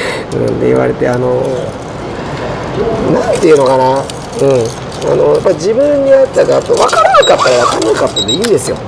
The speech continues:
で、そのボヨンとか、そういう感覚。もう絶対それだけ。もうそれ以外何でもないと思う。うん。あ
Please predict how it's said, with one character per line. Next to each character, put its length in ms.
で、 80
そ 160
の 80
ボ 120
ヨ 200
ン 100
と 120
か、 180
そ 180
う 60
い 60
う 60
感 240
覚。 240
も 60
う 40
絶 260
対 160
そ 120
れ 80
だ 100
け。 120
も 80
う 40
そ 100
れ 100
以 20
外 160
何 160
で 60
も 120
な 80
い 60
と 80
思 120
う。 0
う 40
ん。 40
あ 40